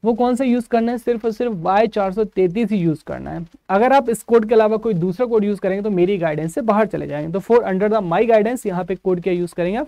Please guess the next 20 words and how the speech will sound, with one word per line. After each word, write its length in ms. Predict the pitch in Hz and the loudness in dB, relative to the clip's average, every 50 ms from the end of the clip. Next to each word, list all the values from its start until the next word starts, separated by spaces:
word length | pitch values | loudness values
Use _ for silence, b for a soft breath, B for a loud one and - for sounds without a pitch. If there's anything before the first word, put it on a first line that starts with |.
| - 170 | -6 -2
वाई 220 | 156 180 185 196 | 0 0 0 0
चार 180 | 190 156 - 170 | -2 -6 -10 -8
सौ 140 | - 370 | -6 -8
तैंतीस, 420 | 392 - - - - - - - - | -8 -8 -10 -16 -16 -16 -18 -8 -6
ठीक 160 | - 294 277 | -4 -2 -2
है? 60 | 466 508 - _ _ _ _ B B B B B B B B B B B B B B B B _ _ _ _ _ _ _ - | -2 -4 -4 _ _ _ _ B B B B B B B B B B B B B B B B _ _ _ _ _ _ _ 4
चलो, 260 | 247 185 160 131 - _ _ _ _ _ _ _ _ _ - - - _ _ _ - - - - _ _ _ _ _ _ - | 4 4 4 0 -6 _ _ _ _ _ _ _ _ _ -16 -16 -16 _ _ _ -10 -10 -10 -10 _ _ _ _ _ _ 0
और 160 | 202 226 240 | 2 4 4
यहाँ 220 | 240 233 226 247 262 | 4 4 2 2 0
पे 80 | 285 294 | -2 -4
जो 120 | 277 285 | -4 -2
बैचेस 400 | 196 196 190 196 190 269 262 - | 0 0 0 0 -2 -6 -8 -8
है 40 | 277 | -8
उसमें 200 | - - 294 285 | -4 -4 -4 -4
टेक 340 | - - 220 233 269 277 - | 0 0 2 2 2 2 2
और 240 | 277 262 269 285 - 220 | 2 2 2 2 0 0
नॉन 280 | 190 202 214 240 240 | 2 4 4 4 4
टेक 220 | 214 202 180 175 214 | 2 0 0 0 0
है 60 | 262 | -2
ना, 140 | 370 403 | -2 -4